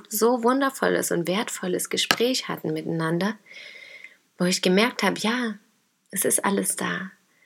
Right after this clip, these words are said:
Jahrelang habe ich's mir gewünscht und nicht bekommen und war traurig und enttäuscht und genervt.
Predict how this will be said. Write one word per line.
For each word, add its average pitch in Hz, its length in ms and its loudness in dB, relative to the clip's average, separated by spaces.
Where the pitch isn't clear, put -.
Jahrelang 208 480 6
habe 202 160 2
ich's - 120 4
mir 180 140 6
gewünscht 190 500 4
und 196 120 6
nicht 214 200 2
bekommen 196 500 2
und 180 220 2
war 196 180 6
traurig 208 560 4
und 190 140 4
enttäuscht 208 720 4
und 180 300 2
genervt. 202 840 4